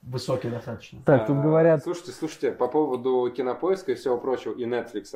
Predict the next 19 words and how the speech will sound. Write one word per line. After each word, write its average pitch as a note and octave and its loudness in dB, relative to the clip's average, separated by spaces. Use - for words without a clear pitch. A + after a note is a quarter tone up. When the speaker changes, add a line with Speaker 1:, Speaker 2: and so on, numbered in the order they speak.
Speaker 3:
Netflix C3 -2
всё - 0
отлично, C3+ -4
у A2+ -2
них A2 -6
всё B2 -2
удобно, A#2+ 2
у G#2+ -4
них, G#2+ -8
э, A2 -2
отли-, G#2 -4
можно G#2+ -2
всё - -6
так G2 -6
удобненько G#2 -2
по G#2 -6
меню A2 0
ходить, A2+ -4
но A2 2